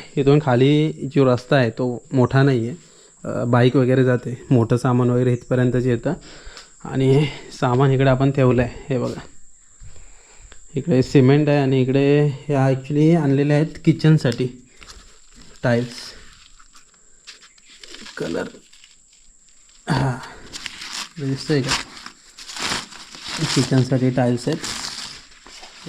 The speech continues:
तर ते पण आता काम चालू करायचं आहे लवकरात लवकर. असं एक एक सामान येतं आहे. Actually हे मंदिरात कसं बऱ्यापैकी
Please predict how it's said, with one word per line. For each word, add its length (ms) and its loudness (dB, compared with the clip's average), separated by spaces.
तर 60 -12
ते 100 0
पण 180 0
आता 180 0
काम 300 -4
चालू 320 -4
करायचं 400 -2
आहे 80 -2
लवकरात 420 -2
लवकर. 320 -10
असं 180 -6
एक 160 -4
एक 100 -4
सामान 360 0
येतं 240 0
आहे. 320 -8
Actually 200 -2
हे 100 0
मंदिरात 380 0
कसं 280 -4
बऱ्यापैकी 520 0